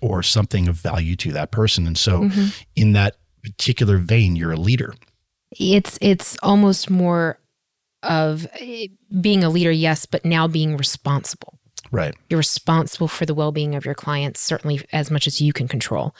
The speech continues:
Speaker 2: You're responsible for the well-being of your employees. You're responsible for what happens with your families. Um, and yeah, that, uh, <laughs> especially if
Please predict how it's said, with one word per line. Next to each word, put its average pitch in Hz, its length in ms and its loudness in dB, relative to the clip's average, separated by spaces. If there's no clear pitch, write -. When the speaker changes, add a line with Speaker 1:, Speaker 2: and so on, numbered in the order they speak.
Speaker 2:
You're 151 100 0
responsible 165 840 0
for - 120 -8
the 151 80 0
well-being 143 720 -2
of 151 180 -2
your 147 180 -2
employees. 143 640 -2
You're 170 100 2
responsible 170 800 2
for 156 160 -4
what 151 140 0
happens 147 800 -2
with 165 160 2
your 156 60 2
families. 156 800 -2
Um, 151 600 0
and 160 180 2
yeah, 156 340 4
that, 160 340 0
uh, 170 340 2
<laughs> 175 300 0
especially 175 720 -2
if - 380 -6